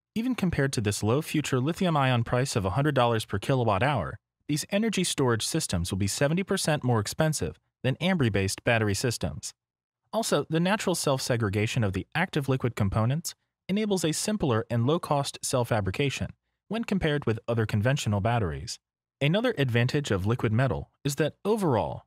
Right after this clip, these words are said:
liquid metal batteries are more suitable for large-scale electricity storage compared to the popular lithium-ion batteries. The liquid metal battery, though heavy, it cannot burn and neither does it fade with use. Lastly, when compared to its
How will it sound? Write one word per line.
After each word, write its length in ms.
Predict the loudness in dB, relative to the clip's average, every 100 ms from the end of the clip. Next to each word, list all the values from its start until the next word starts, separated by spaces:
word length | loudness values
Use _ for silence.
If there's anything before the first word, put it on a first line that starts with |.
| _
liquid 320 | -2 0 0
metal 200 | 2 2
batteries 420 | 2 2 2 2
are 100 | 2
more 160 | 2 0
suitable 440 | 0 0 0 -2
for 180 | 0 -2
large-scale 600 | 0 0 0 -2 -2 -2
electricity 600 | 0 -2 0 -2 0 0 -2
storage 560 | 0 0 0 -4 -12 -4
compared 320 | 0 0 0
to 80 | -2
the 80 | 0
popular 480 | 0 2 2 2
lithium-ion 580 | 2 2 2 2 2 0
batteries. 560 | 2 2 0 -4 -10 -14 _ _ _ _
The 60 | 0
liquid 300 | 2 0 2
metal 220 | 2 2
battery, 380 | 2 2 2 2
though 160 | 0
heavy, 380 | 0 0 0 -6 _ _ _ _
it 120 | -4
cannot 280 | 0 0 0
burn 260 | 2 2
and 180 | 2 0 -2 _
neither 200 | -2 0
does 180 | 2 2
it 120 | 0
fade 280 | 0 0 2
with 140 | 2
use. 380 | 2 0 -4 -10 _ _ _ _ _
Lastly, 420 | -2 -2 0 0
when 180 | 2 0
compared 400 | 2 0 0 -2
to 120 | 0
its 200 | 0 0